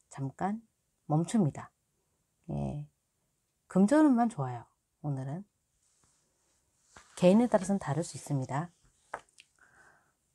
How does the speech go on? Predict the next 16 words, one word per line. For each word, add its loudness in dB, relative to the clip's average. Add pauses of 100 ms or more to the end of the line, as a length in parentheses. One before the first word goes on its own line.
(500)
일지를 4
보고 0
말씀드린 0
게 0
아니기 -2
때문에 -4
환경이 2
좀 0
다를 2
수 -8
있어요. -10
어쨌든 -4
일간별로 6
보는 0
거라, -4 (240)
어, -8